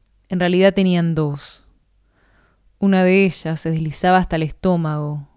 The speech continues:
como una cobra negra que bajara por un pozo en busca de agua antigua y del tiempo antiguo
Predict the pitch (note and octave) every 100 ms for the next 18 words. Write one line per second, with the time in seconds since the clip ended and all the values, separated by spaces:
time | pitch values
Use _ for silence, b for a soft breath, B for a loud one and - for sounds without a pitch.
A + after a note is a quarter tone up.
0 | _ - F3+ F3+ F3+ - F3+ F3 E3+ F3+
1 | E3+ D3+ D3 D3 D3 - _ - D#3+ D#3
2 | F3+ F3+ D#3+ D#3+ D#3+ D3 E3+ D#3 - D#3
3 | D#3 D#3 - E3 D#3+ D#3+ D#3+ D3+ C#3 F3
4 | E3 C#3 C#3 C#3 C3 _ _ _ _ _
5 | - F3 E3 D3+ F3+ F3+ F3 D#3+ F3+ F3
6 | D#3 C#3+ C#3+ C#3+